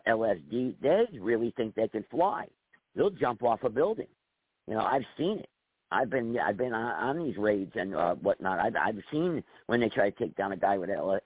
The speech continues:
who's been hyped up on, uh, smoking those joints that are laced with, uh, the marijuana that's laced with the P C P. I mean, uh, these people have become superhuman strong. I mean, it would take eight, nine guys to bring one guy down,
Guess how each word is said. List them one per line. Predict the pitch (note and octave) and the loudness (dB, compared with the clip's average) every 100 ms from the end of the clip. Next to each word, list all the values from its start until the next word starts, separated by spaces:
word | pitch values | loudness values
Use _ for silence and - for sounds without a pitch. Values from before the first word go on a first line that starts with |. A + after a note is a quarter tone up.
| F2+ | -6
who's | F2+ | -8
been | - D#2+ | -8 -6
hyped | F2 F2+ - | -4 -2 -2
up | F#2+ | -2
on, | F2 G2 | -2 -2
uh, | F#2 F#2 E2+ - _ - | -4 -4 -6 -10 _ 0
smoking | B2 G#2 G#2 | 2 2 2
those | G2+ F2+ | 2 0
joints | - A2 A2 - | 0 0 0 0
that | F#2+ | 2
are | |
laced | F2+ G#2 A2 - | 4 2 0 -2
with, | G2+ F#2 G2 | -2 0 4
uh, | F#2+ E2+ D#2+ _ _ | 4 4 0 _ _
the | F2 | -2
marijuana | G2+ G#2 G#2 G#2 | 0 2 0 -2
that's | G#2 - | -4 -2
laced | G#2 A#2 B2 | -2 -2 -6
with | - | -8
the | - | -8
P | G#2+ G#2 | -6 -4
C | G2+ F#2 | -6 -2
P. | A2 B2+ - - - - | -2 -2 -6 -20 -20 0
I | A2+ | 2
mean, | A2+ A2+ C#2+ | 2 0 2
uh, | F#2+ - F#2+ | 2 2 0
these | F#3 A3+ | -2 0
people | C3 G2+ G2 D#2 | -6 -4 0 0
have | - | -2
become | A#2+ G2 G#2 F#2 - - | -6 -6 -6 -6 -8 -2
superhuman | C#3+ C3 C3 B2 A#2+ - C#3+ B2+ G#2 G2+ - | 0 0 0 -2 -2 -4 -2 -2 -4 -6 -10
strong. | - D3 C3 C#2+ A1+ _ _ _ _ - | -2 0 2 -2 -10 _ _ _ _ -4
I | G#2+ | -2
mean, | A#2 | 0
it | C#3+ | 0
would | - | 2
take | B2+ - | 0 2
eight, | C3 C3 | 0 0
nine | - A#2 A2 | 0 -2 -2
guys | A2 C#3 C3+ E2+ | 0 2 2 -2
to | |
bring | - A2 G#2 | -6 -4 -2
one | A2 G#2+ | -4 -2
guy | G2+ F#2+ | -2 -2
down, | G2 C3+ F2+ | -2 -2 -2